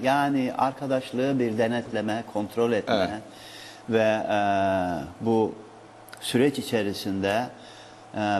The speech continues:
Speaker 1: benim dediğim olacak. Çünkü ben senin arkadaşınım tavrı
Speaker 2: Aha.
Speaker 1: içerisinde olma durumu varsa, e, veyahut da benim mevkim seninkinden daha yüksek.
Speaker 2: Aha.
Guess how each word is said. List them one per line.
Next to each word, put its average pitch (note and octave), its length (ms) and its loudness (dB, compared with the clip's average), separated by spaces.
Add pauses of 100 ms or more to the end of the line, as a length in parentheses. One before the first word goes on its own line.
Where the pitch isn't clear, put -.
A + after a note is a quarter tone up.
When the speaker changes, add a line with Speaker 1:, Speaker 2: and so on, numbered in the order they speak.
Speaker 1:
benim A#2+ 300 4
dediğim A2+ 360 4
olacak. G#2+ 320 0
Çünkü A#2 200 2
ben B2 120 4
senin A#2 240 -2
arkadaşınım A2 760 2
tavrı G#2+ 340 2
Speaker 2:
Aha. G#2+ 60 0
Speaker 1:
içerisinde G2+ 500 -2
olma G2 360 0
durumu G2 280 -2
varsa, G#2 480 -4 (500)
e, A2 60 2 (840)
veyahut G#2 440 0
da G#2+ 240 2 (200)
benim A2+ 360 4 (380)
mevkim A#2 360 0
seninkinden A#2+ 540 0
daha B2+ 200 2
yüksek. A2+ 560 -4 (240)
Speaker 2:
Aha. F#2+ 280 -2